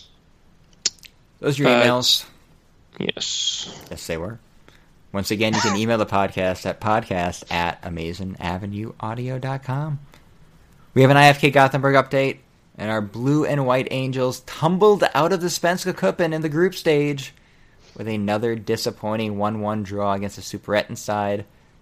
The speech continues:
Speaker 1: this time against I F K Frej. Victor Skold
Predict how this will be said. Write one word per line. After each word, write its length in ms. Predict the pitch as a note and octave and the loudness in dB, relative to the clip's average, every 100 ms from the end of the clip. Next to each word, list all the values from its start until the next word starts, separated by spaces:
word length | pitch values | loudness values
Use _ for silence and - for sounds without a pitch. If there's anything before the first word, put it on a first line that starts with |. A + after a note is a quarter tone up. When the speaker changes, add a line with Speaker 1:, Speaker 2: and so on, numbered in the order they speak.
| _ | _
Speaker 1:
this 120 | - - | -16 -8
time 200 | G2+ G#2 | -6 -4
against 260 | G#2+ G#2 - | -4 -8 -6
I 180 | G2+ G#2+ | -4 -2
F 220 | A2 - | -4 -6
K 200 | - A#2 | -4 -4
Frej. 680 | - - A2+ B2+ G#2+ F#2 F#2 - _ - _ _ _ _ _ _ _ _ _ - | -4 -4 0 0 0 -6 -10 -12 _ -20 _ _ _ _ _ _ _ _ _ -14
Victor 220 | G2+ G#2 | -8 -8
Skold 600 | - - A#2+ B2 B2+ | -6 0 0 0 -2